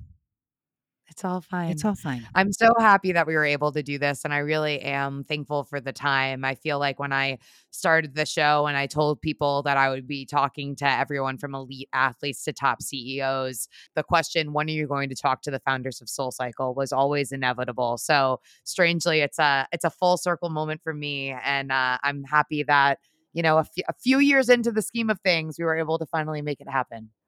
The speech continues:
Speaker 2: Well, thank you so much for having me. It's been a real pleasure to get to listen to you and to hear your perspectives. And the truth is, it's just an honor, and I'm so proud of what you've done.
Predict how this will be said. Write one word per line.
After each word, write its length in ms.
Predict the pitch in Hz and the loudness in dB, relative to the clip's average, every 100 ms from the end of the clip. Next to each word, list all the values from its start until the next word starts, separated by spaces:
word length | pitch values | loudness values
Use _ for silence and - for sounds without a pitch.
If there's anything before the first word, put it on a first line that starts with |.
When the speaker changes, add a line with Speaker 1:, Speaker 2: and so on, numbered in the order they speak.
| _ _ | _ _
Speaker 2:
Well, 140 | 180 180 | -2 -2
thank 320 | 202 185 - | -2 -6 -8
you 60 | |
so 180 | 190 202 | -8 -8
much 260 | 175 170 - | -6 -6 -4
for 140 | 175 | -4
having 340 | 170 165 180 170 | -2 -4 -6 -6
me. 300 | 170 170 - | -6 -6 -6
It's 280 | 156 - - | -6 -8 -6
been 160 | 165 | -6
a 100 | 156 | -4
real 160 | 156 165 | -4 -4
pleasure 480 | - - 160 180 156 | -6 -6 -4 -4 -6
to 160 | - | -8
get 220 | - 147 - | -8 -8 -4
to 280 | 156 143 - - - - - - - | -4 -4 -6 -20 -20 -20 -20 -20 -4
listen 320 | 190 185 202 185 | 0 2 0 -2
to 140 | 196 | -4
you 460 | 175 185 180 180 - | 2 4 4 4 0
and 300 | 147 143 143 | 0 0 -2
to 100 | 156 | -6
hear 220 | 151 170 | -4 -2
your 460 | 160 151 147 147 139 - _ _ _ _ _ - | -2 0 2 2 -2 -12 _ _ _ _ _ -4
perspectives. 1080 | 190 170 - 175 - - 143 139 143 - - _ | -2 -4 2 2 2 0 2 2 -2 -8 -10 _
And 600 | 160 156 151 151 156 156 - _ _ 143 | -4 0 2 2 -2 -10 -16 _ _ -4
the 160 | 156 | -4
truth 320 | - 170 165 | -2 -4 -2
is, 440 | 170 151 147 - - _ _ _ _ _ | -2 0 -2 -4 -10 _ _ _ _ _
it's 220 | 156 - | -2 -2
just 240 | 147 - 160 | -6 -6 -4
an 100 | 147 | -4
honor, 420 | 143 151 143 135 | -2 0 2 0
and 240 | - 139 | 0 -4
I'm 160 | 143 139 | -4 -6
so 220 | - 151 | -4 -4
proud 320 | - 147 143 | 0 0 2
of 140 | 151 139 | 0 -2
what 140 | 143 | -4
you've 140 | 139 - | -6 -4
done. 500 | 135 143 127 135 | -2 -2 -2 -6